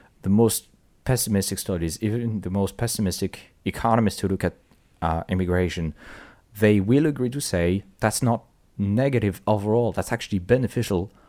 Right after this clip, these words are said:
overall. There are temp-, you know, um,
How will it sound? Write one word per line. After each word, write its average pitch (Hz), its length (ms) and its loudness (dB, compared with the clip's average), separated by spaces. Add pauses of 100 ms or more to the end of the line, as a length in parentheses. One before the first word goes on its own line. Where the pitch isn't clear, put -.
(440)
overall. 104 640 2 (400)
There 98 480 4
are 120 420 4
temp-, - 500 -6 (300)
you 107 120 0
know, 87 240 0 (140)
um, 87 300 0